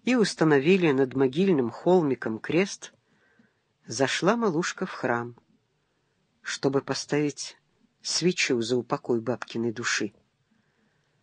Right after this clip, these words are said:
Малушке вспоминалось сейчас, как стояла она перед озаренным свечами иконостасом,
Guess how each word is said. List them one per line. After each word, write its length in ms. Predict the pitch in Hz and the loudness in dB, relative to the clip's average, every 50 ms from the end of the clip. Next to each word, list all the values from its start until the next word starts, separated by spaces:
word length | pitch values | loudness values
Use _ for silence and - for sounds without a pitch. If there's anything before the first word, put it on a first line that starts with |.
| _ _ _ _ _ _ _ _ _ - | _ _ _ _ _ _ _ _ _ -8
Малушке 800 | 123 123 139 139 143 185 233 233 - - - - - 220 214 202 | -2 0 2 2 4 4 2 2 0 -2 -2 -2 0 0 0 0
вспоминалось 840 | - - - - - - 185 175 165 160 165 190 214 208 190 185 - | -2 -6 -8 -6 -2 2 2 4 6 6 4 4 4 2 0 -2 -2
сейчас, 640 | - - - 147 - - - 190 202 196 - - - | -4 -6 -6 -4 -2 0 0 0 0 0 -2 -6 -4
как 220 | - 160 156 - | -4 -4 -4 -4
стояла 680 | - - - 147 147 143 170 196 202 196 170 160 156 | -6 -4 -2 -2 0 2 2 2 2 2 2 2 2
она 380 | 147 143 151 170 185 185 180 - - - - - - - _ _ _ _ - | 2 2 2 4 4 2 2 0 -4 -16 -20 -20 -20 -20 _ _ _ _ -2
перед 360 | 156 156 156 156 139 - - - | 2 2 2 2 0 -2 -6 -4
озаренным 680 | 156 147 131 131 147 143 151 175 202 202 190 180 170 165 | -4 -2 0 2 2 4 4 6 6 6 4 4 2 2
свечами 720 | - - - 139 147 - - - 160 180 190 180 170 165 | 0 -4 -6 -6 -4 -2 0 2 4 4 4 4 2 2
иконостасом, 920 | 160 - 147 135 131 127 - - - - 151 190 196 - - - - 113 | 0 0 -2 -2 -2 -4 -6 -6 -2 -2 -2 -2 -2 -4 -6 -8 -10 -12